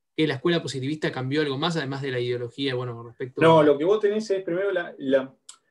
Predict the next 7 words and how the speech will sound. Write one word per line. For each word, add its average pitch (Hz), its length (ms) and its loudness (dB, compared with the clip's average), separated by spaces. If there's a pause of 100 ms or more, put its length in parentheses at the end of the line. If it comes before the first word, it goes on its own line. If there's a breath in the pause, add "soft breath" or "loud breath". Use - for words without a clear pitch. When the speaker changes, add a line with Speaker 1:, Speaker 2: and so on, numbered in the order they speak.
(140 soft breath)
Speaker 2:
cuando 151 280 0
yo 160 100 -2
hablo 220 160 4
del 180 140 -2
positivismo, 180 960 -10
¿sí? 160 420 -10 (100)
Eh, 120 540 -6